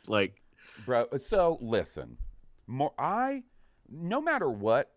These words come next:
Speaker 2: I'm gonna be invested in these new Mortal Kombat games for a while because of their story modes. Even if
Speaker 1: Mm-hmm.
Speaker 2: we never played ag-,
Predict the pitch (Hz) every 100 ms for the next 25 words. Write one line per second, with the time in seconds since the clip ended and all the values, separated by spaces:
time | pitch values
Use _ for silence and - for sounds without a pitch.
0 | _ 117 139 180 175 131 127 107 90 104
1 | - 107 101 95 92 87 98 92 85 90
2 | 87 85 85 92 64 90 90 85 - 101
3 | 80 90 95 95 82 98 85 80 73 -
4 | 80 73 73 65 58 - - 269 370 359
5 | 190 180 170 127 143 135 143 131 117 117